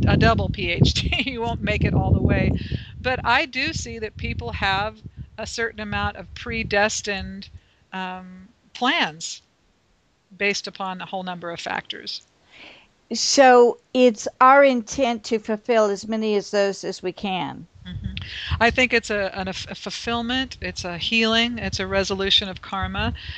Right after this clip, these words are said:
Speaker 1: and it's a way to contribute. And, you know, and from my particular point of view, I, I think that spiritually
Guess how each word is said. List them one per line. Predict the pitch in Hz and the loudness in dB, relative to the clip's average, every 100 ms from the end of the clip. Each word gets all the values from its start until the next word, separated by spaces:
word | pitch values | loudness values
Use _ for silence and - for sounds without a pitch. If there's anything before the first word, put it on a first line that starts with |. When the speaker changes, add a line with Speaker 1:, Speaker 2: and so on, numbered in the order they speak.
| - | 0
Speaker 1:
and | 214 214 | 2 4
it's | - | 2
a | 220 | 0
way | 214 220 | 2 2
to | |
contribute. | 220 226 202 269 254 202 180 190 | 2 -2 0 0 0 -2 -4 -4
And, | 190 190 185 - - - | -6 -6 -12 -16 -20 -8
you | 220 | -2
know, | 208 196 | 0 -2
and | 208 208 | -2 -2
from | 220 208 | 0 4
my | 214 240 | 6 6
particular | 247 240 233 220 208 196 | 4 0 0 -2 -4 -6
point | - 202 190 | -8 -6 -6
of | 190 | -6
view, | 180 196 214 214 - | -6 -4 -4 -4 -6
I, | 190 185 214 - | -10 -8 -10 -4
I | 196 | -2
think | 190 226 214 - | 2 2 2 0
that | 202 185 185 190 | 0 2 0 -4
spiritually | - 240 233 208 - 202 196 190 | -6 -2 0 2 0 -2 -4 -6